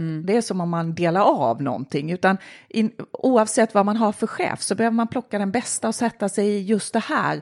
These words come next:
Speaker 2: uppdraget. Vi har fått det här svåra uppdraget, vi måste kunna plocka de bästa i organisationen för att
Speaker 1: Så
Speaker 2: jobba
Speaker 1: det blir
Speaker 2: med just
Speaker 1: inte
Speaker 2: den
Speaker 1: liksom li-,
Speaker 2: frågan.
Speaker 1: lika tydliga silos och, och så som det
Speaker 2: Silos tror jag är jättefarligt.
Speaker 1: Mm.
Speaker 2: Eh,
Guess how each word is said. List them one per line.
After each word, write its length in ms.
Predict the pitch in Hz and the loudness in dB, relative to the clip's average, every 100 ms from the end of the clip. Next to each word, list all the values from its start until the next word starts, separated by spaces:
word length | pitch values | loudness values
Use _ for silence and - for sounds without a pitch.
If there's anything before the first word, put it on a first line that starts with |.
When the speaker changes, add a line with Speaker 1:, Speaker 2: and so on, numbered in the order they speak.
| - - - | -8 -14 -4
Speaker 2:
uppdraget. 600 | 147 - - 160 180 247 | -4 -2 -2 -2 0 -2
Vi 40 | |
har 40 | |
fått 220 | 233 233 - | 0 -2 -4
det 60 | |
här 80 | 220 | -4
svåra 400 | - 285 277 262 | -2 2 2 4
uppdraget, 420 | 277 - 233 233 240 | 0 0 0 0 -2
vi 80 | 220 | -2
måste 220 | 220 - | -2 -2
kunna 200 | 226 214 | -4 -2
plocka 320 | - 220 196 | -2 -2 -2
de 120 | 180 | -2
bästa 320 | 185 160 - | 0 -2 0
i 100 | 165 | 0
organisationen 880 | 170 165 165 170 - 196 302 233 147 | 2 0 0 -4 -2 0 2 2 0
för 100 | - | 0
att 60 | 175 | 2
Speaker 1:
Så 60 | 196 | 4
Speaker 2:
jobba 60 | 170 | 4
Speaker 1:
det 60 | |
blir 100 | 156 | 4
Speaker 2:
med 60 | 175 | 6
just 140 | 160 | 4
Speaker 1:
inte 40 | 185 | 4
Speaker 2:
den 20 | 180 | 2
Speaker 1:
liksom 160 | 175 | 6
li-, 40 | 170 170 | 4 6
Speaker 2:
frågan. 100 | 147 - - | 2 -2 -8
Speaker 1:
lika 380 | 170 170 170 165 | -2 -2 0 0
tydliga 400 | - 165 147 151 | 2 2 2 0
silos 520 | - 147 139 147 - | 0 -2 -2 -4 -4
och, 280 | 135 - 127 | -6 -4 -6
och 100 | 139 | -4
så 200 | 147 - | -4 -4
som 140 | 165 | -4
det 60 | 294 | 2
Speaker 2:
Silos 500 | 302 277 262 240 - | 4 4 4 2 0
tror 240 | 226 175 | 0 2
jag 180 | 175 165 | 2 2
är 200 | 156 160 - _ _ _ - _ - | 0 -2 -8 _ _ _ -20 _ -16
jättefarligt. 1400 | 170 185 330 - _ - 175 170 - 320 - - - - | -10 -2 -2 -4 _ -6 -4 -2 0 0 -2 -6 -10 -10
Speaker 1:
Mm. 300 | 160 151 160 190 180 175 | -8 -8 -2 2 4 4
Speaker 2:
Eh, 60 | 175 | 2